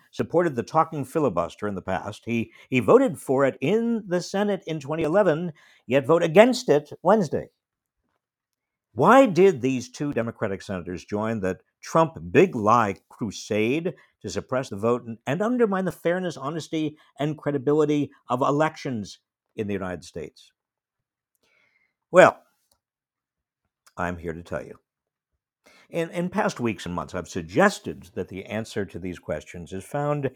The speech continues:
in all the corporate money that's been flowing into their campaign coffers. But as I've watched the two very closely over the past several weeks, and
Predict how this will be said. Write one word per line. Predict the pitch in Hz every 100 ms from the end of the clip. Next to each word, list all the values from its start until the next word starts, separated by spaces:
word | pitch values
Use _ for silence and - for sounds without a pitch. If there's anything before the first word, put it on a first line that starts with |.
| - _ _ _ _
in | 143 147
all | 143 135 156
the | 147
corporate | - - 143 135 98
money | 95 95 113 95 - _ _ _ _ _ _ _ _
that's | 87 87
been | 85 85
flowing | - - 135 135 78 - _ _ _
into | 98 95
their | 90 90
campaign | - - 87 85 - 107 98 -
coffers. | - 82 - - 90 - _ _ _ _ _ _ _ _ _ _
But | 175 - - _ _ _ _ _ _ _ _ _ _ _ -
as | 220 208
I've | 220 208 -
watched | 92 117 175 190 -
the | 131
two | - 131 110
very | 101 123
closely | - 110 82 - 82 - _ _ _ -
over | 85
the | 82
past | 90 87 -
several | 95 85 85 82 - _ _ _ _ _ _
weeks, | - 110 180 - -
and | 110 107